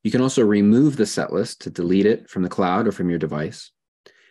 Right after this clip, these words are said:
You can also reorder your songs by just clicking on a song and dragging it to where you want it to be in the set list. In this window, you can also remove songs from set lists, just like this,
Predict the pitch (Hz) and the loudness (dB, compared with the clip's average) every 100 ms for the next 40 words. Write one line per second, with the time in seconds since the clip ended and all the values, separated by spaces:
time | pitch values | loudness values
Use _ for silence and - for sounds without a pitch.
0 | _ - 123 151 196 208 123 120 143 - | _ -4 0 0 2 2 2 2 2 2
1 | 110 131 107 92 - 87 87 90 95 98 | 2 4 2 0 -2 -2 -2 -4 -4 -4
2 | - - 208 214 160 - 107 101 95 92 | -6 -2 -2 0 -2 -2 -2 -2 -4 -4
3 | 92 95 _ _ _ 98 95 87 90 95 | -4 -6 _ _ _ -8 -6 -4 -2 -2
4 | 113 120 110 104 - - 101 92 92 104 | -2 -2 -2 -4 -10 -10 -6 -2 0 -2
5 | 98 87 85 - 80 76 71 - - 90 | -4 -6 -8 -10 -8 -4 -6 -8 -8 -4
6 | 82 - 82 - - - - _ _ _ | -4 -6 -8 -8 -16 -18 -20 _ _ _
7 | _ _ _ _ _ _ _ _ - 160 | _ _ _ _ _ _ _ _ 0 2
8 | 175 160 127 123 123 110 110 123 107 - | 2 2 2 4 4 4 2 0 -2 -2
9 | 120 123 - 110 104 104 101 101 104 104 | -2 -2 0 2 2 0 -2 0 2 0
10 | 98 - 90 104 117 117 117 120 - 139 | -4 -4 -4 -4 -6 -8 -8 -6 -4 -4
11 | 151 - - - 85 165 - 147 156 - | -4 -12 -14 -12 -8 -6 -2 -2 -2 -12